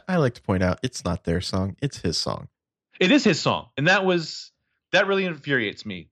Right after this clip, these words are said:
Speaker 2: That really infuriates me. Though I think it's, it's a moment where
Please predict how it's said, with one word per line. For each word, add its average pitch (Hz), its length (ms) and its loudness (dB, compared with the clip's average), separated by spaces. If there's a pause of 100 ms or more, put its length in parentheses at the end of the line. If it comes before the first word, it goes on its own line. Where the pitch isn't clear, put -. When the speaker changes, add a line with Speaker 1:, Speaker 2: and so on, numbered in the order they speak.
Speaker 2:
That 131 100 4
really 160 420 2
infuriates 131 360 -2
me. 123 80 -2
Though 147 160 4
I 156 80 6
think 190 400 -2 (1400)
it's, - 500 -4
it's 151 140 0
a 175 80 4
moment 175 460 2
where 160 600 2